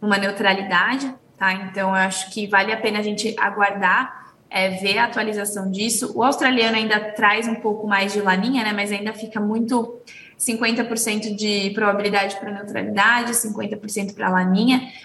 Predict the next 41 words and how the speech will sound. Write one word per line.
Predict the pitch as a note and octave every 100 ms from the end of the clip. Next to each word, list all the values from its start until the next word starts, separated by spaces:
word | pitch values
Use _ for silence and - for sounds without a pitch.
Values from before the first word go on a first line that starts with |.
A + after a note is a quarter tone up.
| -
O | -
S | A3 A3
M | B3+
W | A3 G#3+ G#3
F | G3 G3+
ainda | G#3 G#3
precisa | G#3+ - G#3
atualizar, | G#3 G#3 G3+ G3 F#3
então | G3+ G3+
a |
gente | F#3+
vai | A3
pegar | - G3 F#3
essa | F#3+
informação. | G3+ G3 G#3 F#3+ G3+ A3 - - - -
Mas | G#3 G#3
acho | G#3+
que | - A3+
não | A3
dá | A#3+
pra | A#3+ A#3+
descartar | A#3 A#3+ A3+ A3+
também | A3+ A#3 A3+ B3
que | C#4 B3+ _ -
a | A3+
neutralidade | B3 C4+ B3 A3+ A3 - -
pode | A3 A#3+
vir | A#3+ A#3+
a |
ganhar | A#3+ B3 C#4
força, | G#3+ F3 - - - _
tá? | - F#3 F#3+ - - -
Mas, | F#3+
por | - A3
enquanto, | G#3+ A#3 A3+ G#3 G#3 A#3+ C4 -
é | G#3 G3+
a | G#3+
Laninha | G#3+ G#3+ G#3 G#3+
que | G#3+ -
predomina | A3 G#3 A3 G#3+ G#3
aí | G3+ G3 -